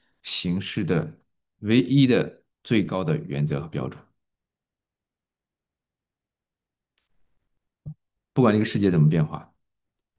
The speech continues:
我们在地上，上帝存留我们，上帝让我们在这样的一个历史里面生，呃，出生，啊，成为他的儿女。我们不管是教书、行医、从政、经商、养育儿女，在教会中服侍，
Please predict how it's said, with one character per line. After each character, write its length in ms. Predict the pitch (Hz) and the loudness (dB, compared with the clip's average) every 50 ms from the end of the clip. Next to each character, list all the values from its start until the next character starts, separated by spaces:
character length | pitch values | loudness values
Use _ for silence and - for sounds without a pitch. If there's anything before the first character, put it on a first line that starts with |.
| _ _ _ _ _ _ | _ _ _ _ _ _
我 140 | - 95 90 | -4 0 0
们 120 | 87 107 | 2 2
在 140 | 113 127 110 | 2 2 0
地 160 | - 113 104 | 0 -2 -4
上， 380 | 95 - 90 82 78 76 - - _ _ _ _ _ _ _ _ _ _ _ _ _ | -2 -2 -2 -2 -2 -4 -8 -12 _ _ _ _ _ _ _ _ _ _ _ _ _
上 220 | - - 151 131 131 | -2 2 2 4 4
帝 80 | 120 | 4
存 260 | - - - - 110 | 0 0 -2 0 4
留 160 | 139 147 120 95 | 4 4 4 4
我 100 | 82 - | 2 -2
们， 140 | - 78 | -2 -4
上 180 | - - 139 123 | -6 -4 -4 -2
帝 80 | 123 123 | -2 2
让 160 | 147 160 143 | 2 4 4
我 80 | 107 | 4
们 120 | 82 82 90 | 2 0 0
在 180 | - 131 107 | 0 -2 -4
这 140 | 101 - 156 | 0 2 2
样 120 | 139 107 95 | 2 2 0
的 80 | 92 | -2
一 40 | 87 | -4
个 100 | 92 98 | -4 -6
历 140 | 101 107 104 | -6 -8 -10
史 160 | - - 78 | -8 -4 -2
里 100 | 78 76 | 0 0
面 260 | 73 82 80 76 80 - _ _ _ _ _ _ _ _ _ _ _ _ _ _ | 0 0 0 -2 -4 -8 _ _ _ _ _ _ _ _ _ _ _ _ _ _
生， 300 | - - - - 139 - - - | -16 -10 -4 -4 -4 -4 -4 -8
呃， 360 | - 110 107 104 98 104 - - - 104 - | -6 -4 -2 0 0 -2 -4 -8 -12 -14 -6
出 220 | - - 156 151 | 0 4 6 6
生， 400 | 143 - 151 147 147 151 156 - _ _ _ _ _ _ _ _ | 6 6 6 4 4 2 0 -4 _ _ _ _ _ _ _ _
啊， 180 | - 90 - 156 | -10 -8 -8 -8
成 220 | 151 - - - 233 | -8 -8 -6 -4 -2
为 120 | 254 - | -2 -2
他 120 | - - | -2 -2
的 80 | 151 104 | -2 0
儿 160 | - 76 71 160 | 0 2 2 2
女。 220 | 160 131 - - _ _ _ _ _ _ _ _ _ _ _ _ _ _ _ _ | 0 0 -2 -6 _ _ _ _ _ _ _ _ _ _ _ _ _ _ _ _
我 120 | - 92 95 | -6 -4 -4
们 100 | 107 110 | -4 -4
不 120 | 127 131 | -2 -2
管 140 | 117 101 98 | -2 -2 -2
是 120 | 104 98 | -2 -4
教 260 | 95 - 120 110 110 113 | -2 0 0 0 0 0
书、 460 | 113 - 120 113 117 117 117 - - - - - - | 0 -2 -2 -2 -2 -4 -6 -12 -18 -20 -20 -20 -18
行 280 | - - - - 98 98 | -16 -12 -8 -4 -2 0
医、 360 | 107 113 117 117 117 117 113 | 0 0 0 0 -2 -2 -4
从 340 | 117 - - 85 92 104 110 | -4 -6 -8 -6 -6 -4 -2
政、 260 | 120 120 110 92 82 | -2 -2 -2 -2 -4
经 240 | - - 117 113 113 | -4 -2 -2 0 0
商、 380 | 110 - 113 107 107 113 147 147 120 | 0 0 0 -2 -2 -4 -6 -6 -4
养 200 | 98 82 87 104 | -2 -2 0 0
育 140 | 117 117 | 0 0
儿 220 | 92 76 90 98 104 | 0 0 0 0 0
女， 120 | 98 85 | 0 0
在 160 | 80 107 101 | 0 -2 -2
教 140 | 98 117 104 | -2 -2 -2
会 100 | 104 101 | -2 -2
中 240 | 90 - 101 107 107 | -4 -4 -4 -4 -6
服 200 | 107 - - 92 | -6 -4 -4 -2
侍， 400 | 104 107 - 135 107 80 78 - | -2 -2 -2 -4 -4 -4 -6 -10